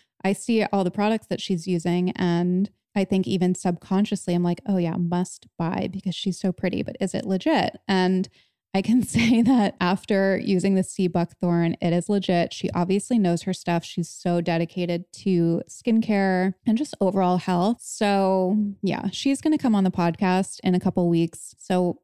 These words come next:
I'll get all the info from her, but that would be my ride or die product right now. And I'm also using it on my body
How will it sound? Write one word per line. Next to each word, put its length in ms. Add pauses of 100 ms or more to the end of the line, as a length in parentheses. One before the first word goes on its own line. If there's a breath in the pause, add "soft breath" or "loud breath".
I'll 80
get 160
all 100
the 80
info 300
from 200
her, 160
but 140
that 140
would 120
be 100
my 160
ride 280
or 80
die 180
product 400
right 120
now. 240
And 140
I'm 100
also 240
using 300
it 100
on 100
my 100
body 580